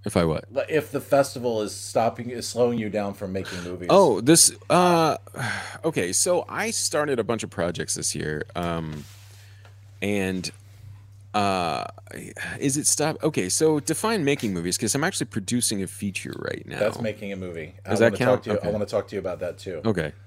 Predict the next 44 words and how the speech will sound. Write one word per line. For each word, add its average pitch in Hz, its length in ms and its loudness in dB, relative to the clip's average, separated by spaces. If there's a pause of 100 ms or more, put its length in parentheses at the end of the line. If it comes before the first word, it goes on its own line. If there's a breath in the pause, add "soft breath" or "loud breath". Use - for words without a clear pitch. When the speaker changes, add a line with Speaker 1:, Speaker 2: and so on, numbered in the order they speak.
Speaker 1:
uh, 95 100 -2
'cause 95 260 0
that 120 320 6
Speaker 2:
Yeah. 95 80 0
Speaker 1:
is, 95 260 0 (760 loud breath)
I've 95 160 2
never 107 200 4
done 92 200 4
that 82 160 -2
before. - 420 -2 (160)
<laughs> 117 140 -10
Speaker 2:
You've 113 100 -8
never 120 160 4
Speaker 1:
I 123 40 2
have 120 60 2
Speaker 2:
produced 113 280 2
just 127 40 2
a - 40 4
Speaker 1:
no 117 220 6
Speaker 2:
feature? 104 280 -6 (160)
Speaker 1:
fucking 117 360 4
clue 95 240 2
what 76 120 -2
I'm - 120 -8
doing, - 380 -6
but, - 280 0
Speaker 2:
So 151 120 4
Speaker 1:
um, 139 60 6
Speaker 2:
you've 135 100 0
never 139 200 4
produced 135 320 -2
a 107 40 -6
feature, 135 420 -2
or 135 60 4
you've 107 160 -4
never 101 200 0
just 92 200 -8
been 92 140 -4
the 85 80 -8
producer? 82 560 -12 (840)
Speaker 1:
Uh, 110 840 2 (140)
kind 208 160 -2
of 254 140 -4
both. 123 460 2